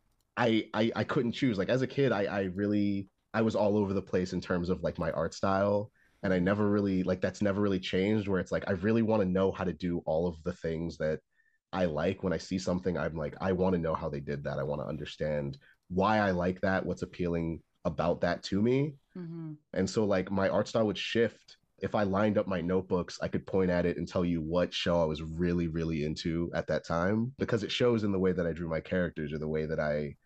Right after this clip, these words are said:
Speaker 1: just expressed my, my art. And I think that a lot of people can relate to that, where it's like you go through a phase where you're drawing a lot of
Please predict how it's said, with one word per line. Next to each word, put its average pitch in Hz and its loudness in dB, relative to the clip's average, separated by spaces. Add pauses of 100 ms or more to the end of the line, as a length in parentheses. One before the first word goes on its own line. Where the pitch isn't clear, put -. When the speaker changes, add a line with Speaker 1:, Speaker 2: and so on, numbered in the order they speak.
(300)
Speaker 1:
just 110 -2
expressed - -2
my, 85 2
my 80 0
art. 90 0
And 95 0
I 98 4
think 147 0
that 190 2
a - 2
lot 139 2
of 151 -4
people 147 -4
can 127 0
relate 98 2
to - -6
that, - -4
where 80 0
it's 78 -4
like 76 -2
you 90 0
go 95 2
through 95 2
a 82 0
phase 85 -2
where 80 -2
you're 78 -2
drawing 78 -2
a 80 -2
lot 76 -2
of 76 -4